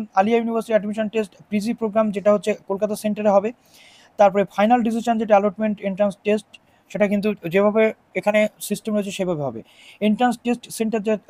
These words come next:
যেটা রয়েছে দেখুন কলকাতা, কোচবিহার, রায়গঞ্জ প্রত্যেকটা জায়গাতে প্রত্যেকটা জেলাতে কিন্তু একটা করে আপনারা পেয়ে যাচ্ছেন। অ্যাপ্লিকেশন ফিস যেটা রয়েছে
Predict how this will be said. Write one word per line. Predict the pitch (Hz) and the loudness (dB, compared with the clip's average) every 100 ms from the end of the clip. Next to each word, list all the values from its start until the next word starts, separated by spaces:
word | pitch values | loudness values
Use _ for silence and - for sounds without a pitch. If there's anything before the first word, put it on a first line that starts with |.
| 160 | -8
যেটা | 202 | -4
রয়েছে | 214 202 208 | -2 -2 -2
দেখুন | 208 196 - | -4 -6 -4
কলকাতা, | 214 202 196 202 196 196 | -2 2 4 6 6 4
কোচবিহার, | 202 180 202 185 | -4 0 2 6
রায়গঞ্জ | 180 190 196 196 180 175 | 6 6 6 4 0 -8
প্রত্যেকটা | - 208 226 214 214 | -6 -6 -6 -4 2
জায়গাতে | 190 190 190 190 | 4 4 2 -4
প্রত্যেকটা | 190 196 - 202 190 139 | -8 -8 2 4 4 -2
জেলাতে | 147 214 233 214 | 0 2 2 -2
কিন্তু | 208 190 | 0 0
একটা | - 175 | -2 -2
করে | 190 294 _ _ _ _ - | -2 -4 _ _ _ _ -2
আপনারা | 170 196 | 2 4
পেয়ে | 180 151 | 2 0
যাচ্ছেন। | 131 147 | -2 -2
অ্যাপ্লিকেশন | 170 208 220 233 208 | -4 -2 -4 -4 -4
ফিস | 233 196 | -4 -4
যেটা | 220 214 | -6 -4
রয়েছে | 214 196 | -4 -2